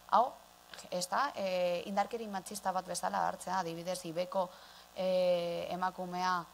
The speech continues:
bere buruarekin amaitu zuenean, zen eta bere, bere bideoa bertatik, e, zabaldu egin zan, eta berak, bueno, ezin zuen soportatu,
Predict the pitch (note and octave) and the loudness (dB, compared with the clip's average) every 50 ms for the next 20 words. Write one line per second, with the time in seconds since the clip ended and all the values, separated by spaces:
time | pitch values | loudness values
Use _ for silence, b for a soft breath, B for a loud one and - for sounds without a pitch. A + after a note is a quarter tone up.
0 | B B B B - - F3+ F3 F3 E3 E3 E3+ E3+ F3+ F#3 F3+ F3+ F3 - F#3+ | B B B B -4 -2 0 2 2 0 0 -2 0 0 2 2 0 -2 -4 -8
1 | F#3 F3+ F3 D#3+ - - - B B B B B B B B - F3 F3 F3+ F3+ | -10 -10 -10 -12 -14 -20 -20 B B B B B B B B -6 -2 -2 -2 -4
2 | F3 F#3 F3 - - F3+ F3 F3 E3+ E3 E3+ F3 F3 F3 E3+ D3+ - E3+ E3 D#3+ | -4 -8 -10 -8 -6 -6 -6 -4 -4 -2 -2 -2 -2 -2 -6 -8 -8 -10 -4 0
3 | E3+ E3 D#3 E3 E3 E3 D#3+ D#3+ D#3 D#3 D#3 D3+ D3 - D#3 D3+ D3+ D3+ D#3+ F3 | 0 2 2 2 -2 0 -2 -2 -2 -2 -4 -4 -4 -6 -6 -6 -6 -6 -6 -6
4 | F3 E3+ E3 D#3+ D#3+ D3+ - - E3 E3+ E3+ - E3+ - E3+ E3 - - D#3+ D#3+ | -4 2 4 4 4 4 2 0 -2 0 0 0 -2 -2 -4 -10 -8 -8 -6 -6
5 | D#3 - E3 D#3+ D#3 D#3+ E3 E3+ E3+ E3 D#3+ E3 E3 E3 - - - A#3+ B3+ B3 | -6 -4 -4 -2 -2 -2 -2 -2 -6 -6 -6 -8 -10 -8 -4 -4 -4 -4 -4 -8
6 | - - - D3 C#3 D3 - D3+ D#3 - - D3 - C3+ - B B B B B | -12 -8 -6 -6 -6 -4 -4 -4 -4 -4 -6 -8 -6 -6 -8 B B B B B
7 | B B B - E3 D#3+ - E3+ E3 E3 E3+ E3+ E3 D#3+ - F3 E3+ D#3+ D#3 - | B B B -6 -4 -4 -4 -4 -6 -6 -6 -8 -8 -8 -6 -6 -6 -6 -6 -6
8 | D3+ - E3 F3 F3+ F#3+ F#3+ F#3 - A3+ | -6 -4 -4 -4 -2 -2 -4 -4 -4 -10